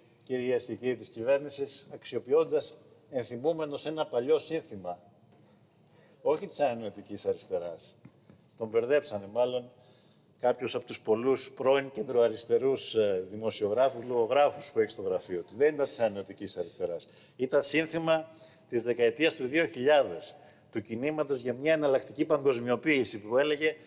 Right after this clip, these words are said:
«Ένας άλλος κόσμος είναι εφικτός και όχι ένας άλλος κόσμος είναι καλύτερος. Μπορεί να γίνει καλύτερος», όπως μας είπε το πρωί ο κύριος Μητσοτάκης.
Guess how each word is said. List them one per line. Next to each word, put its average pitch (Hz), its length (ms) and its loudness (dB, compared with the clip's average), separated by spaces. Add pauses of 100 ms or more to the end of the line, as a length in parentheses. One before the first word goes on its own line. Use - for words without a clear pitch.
(240)
«Ένας 143 340 0
άλλος 147 280 0
κόσμος 147 400 0
είναι 151 180 -2
εφικτός 135 760 0 (360)
και 156 80 -2
όχι 156 160 0
ένας 151 240 -2
άλλος 123 240 0
κόσμος 120 300 -2
είναι 127 100 -8
καλύτερος. 120 920 -2
Μπορεί 127 160 0
να 123 80 -8
γίνει 123 200 -10
καλύτερος», 120 580 -6
όπως 98 180 -14
μας 98 180 -2
είπε 98 300 -2 (540)
το 113 100 -2
πρωί 107 460 -2
ο 113 40 -16
κύριος 107 260 2
Μητσοτάκης. 98 680 0